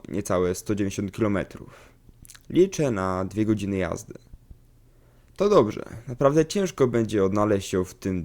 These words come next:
dużym mieście. Znam je trochę, ale nie na tyle, żebym się mógł tam dokładnie poruszać. Pozostaje mi jedynie mieć nadzieję, że Twilight natychmiast ją zlokalizuje. Inaczej będziemy musieli spędzić tam dzień lub dwa.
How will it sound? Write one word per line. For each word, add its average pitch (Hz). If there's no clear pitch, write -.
dużym 107
mieście. -
Znam 185
je 113
trochę, 98
ale 113
nie 165
na 120
tyle, 104
żebym 95
się -
mógł 87
tam 80
dokładnie 101
poruszać. -
Pozostaje 165
mi 117
jedynie 113
mieć 120
nadzieję, 101
że 98
Twilight 135
natychmiast 120
ją 98
zlokalizuje. 95
Inaczej 90
będziemy 101
musieli 110
spędzić 127
tam 92
dzień 92
lub 98
dwa. -